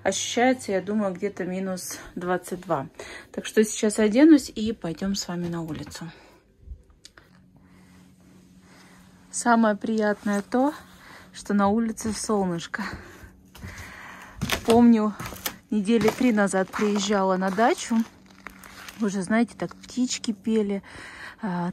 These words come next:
таял снег, капель такая была. Но я думала тогда, что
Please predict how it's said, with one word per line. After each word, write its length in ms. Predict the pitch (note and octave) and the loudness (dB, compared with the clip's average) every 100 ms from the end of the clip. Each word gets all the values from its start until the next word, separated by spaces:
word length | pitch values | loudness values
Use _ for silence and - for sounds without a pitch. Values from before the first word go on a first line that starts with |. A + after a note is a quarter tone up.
| - | -4
таял 440 | - G#3 G3+ F#3 F3+ | 4 4 4 0 -2
снег, 460 | - - G#3 B3 B3+ - - | -2 2 4 4 4 2 0
капель 420 | - F#3+ - C#4 B3 | -6 -4 4 4 4
такая 380 | - - G3+ | 2 2 0
была. 400 | F#3+ G#3 G#3 A3 G#3 - - - - - - | 0 0 4 4 4 2 0 -2 -6 -12 -4
Но 220 | G#3+ D4+ - - - - - - - - - - - - - - - - | 2 2 0 -14 -14 -12 -12 -14 -16 -18 -20 -16 -14 -12 -12 -12 -12 -4
я 180 | A3+ C4 | 2 4
думала 440 | A3+ A#3 A#3 G#3+ | 4 4 6 4
тогда, 440 | G#3+ G3 G3 A3 A#3+ A#3+ | 2 0 0 2 0 -2
что 500 | - - - F3+ F#3+ | -8 -8 -4 -2 -2